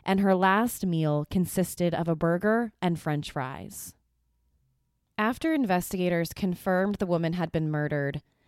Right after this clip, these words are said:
the next step was to figure out who she was. Once identified, they could work backward to find her killer. But identifying her proved to be challenging. She didn't have any identification on her, and besides the beach towel,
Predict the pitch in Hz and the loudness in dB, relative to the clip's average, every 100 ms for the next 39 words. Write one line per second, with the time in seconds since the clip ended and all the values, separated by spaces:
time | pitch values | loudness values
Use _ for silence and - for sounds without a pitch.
0 | - 196 208 285 - - 156 - 180 175 | 0 2 2 0 -4 0 0 2 0 0
1 | - 185 180 170 160 165 170 - 165 143 | -2 0 4 4 2 0 0 0 -4 -4
2 | 139 - 50 - - _ _ _ _ _ | -6 -10 -14 -14 -16 _ _ _ _ _
3 | - 180 233 269 277 208 175 165 160 151 | 0 4 6 4 2 2 2 2 2 2
4 | 151 151 - - 196 214 185 202 233 185 | 0 -2 -6 0 0 2 2 2 2 0
5 | 165 165 165 151 147 - 180 175 160 160 | 0 0 -2 0 -2 -4 -6 -2 0 0
6 | 160 156 165 143 - - 196 208 _ _ | -4 -4 -4 -6 -6 -10 -12 -14 _ _
7 | _ _ _ _ _ - 208 220 208 214 | _ _ _ _ _ 2 6 6 6 4
8 | 269 277 262 247 180 170 160 165 175 - | 4 2 2 2 2 4 4 0 -6 -2
9 | 226 285 320 - 254 226 196 175 165 156 | 0 2 -2 -2 -2 -2 -2 0 0 -2
10 | 160 - - - _ _ _ _ _ - | -6 -10 -12 -16 _ _ _ _ _ -2
11 | 220 208 226 269 190 190 180 180 180 170 | 2 2 2 -2 -2 0 2 2 2 2
12 | 165 165 - - 156 - 160 151 147 151 | 2 0 -2 -4 -4 -2 0 0 -2 -2
13 | 147 147 - _ - 196 190 190 190 202 | -2 -2 -8 _ -2 2 4 4 4 2
14 | 226 - 214 170 - - 170 156 151 151 | 0 -4 -4 -4 -4 -6 -2 0 2 2
15 | 151 | 0